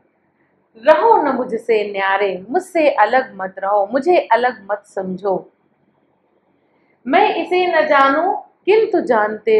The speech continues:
हो तुम, मैंने भले ही अपने पुत्र को जन करके भी ना जान पाया हो, मैंने भले ही अपने पुत्र को पहचान ना पाई हूँ, लेकिन तुम तो मेरे पुत्र को अच्छी तरह से जानते हो। तुम तो जानते हो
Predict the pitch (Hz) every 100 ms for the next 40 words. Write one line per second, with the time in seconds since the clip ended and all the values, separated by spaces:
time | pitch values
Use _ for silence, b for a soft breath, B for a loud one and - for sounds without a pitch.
0 | 208 196 190 214 185 _ _ 220 277 330
1 | 302 277 277 330 320 302 294 294 - 277
2 | 277 277 311 349 - _ - 240 247 247
3 | 254 262 302 349 339 294 277 240 240 233
4 | 220 214 214 196 196 294 311 262 240 285
5 | 294 285 277 269 277 269 269 269 330 392
6 | B B _ - 247 254 262 285 220 226
7 | 277 269 233 226 220 233 190 - _ _
8 | - 220 285 320 302 - 415 427 320 262
9 | 240 233 226 220 220 214 - 349 440 -
10 | - - - - 285 - - 262 320 285
11 | 233 220 220 247 226 - 254 254 240 214
12 | 208 - 269 254 320